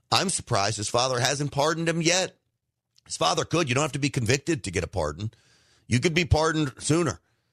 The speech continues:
And Hunter Biden knows he's got the power of a presidential pardon in his back pocket.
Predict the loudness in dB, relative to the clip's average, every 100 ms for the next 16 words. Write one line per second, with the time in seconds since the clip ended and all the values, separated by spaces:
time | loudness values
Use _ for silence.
0 | _ _ _ _ -4 0 0 0 -4 _
1 | -2 -2 0 0 2 0 0 2 2 4
2 | 2 0 -4 -8 -8 _ _ _ _ _
3 | 0 0 2 0 -2 -2 0 2 2 0
4 | 2 2 2 0 0 0 0 0 0 0
5 | -6 -10 _ _ _ 0 0 2 2 0
6 | 0 0 0 -4 -4 -4 -6 -18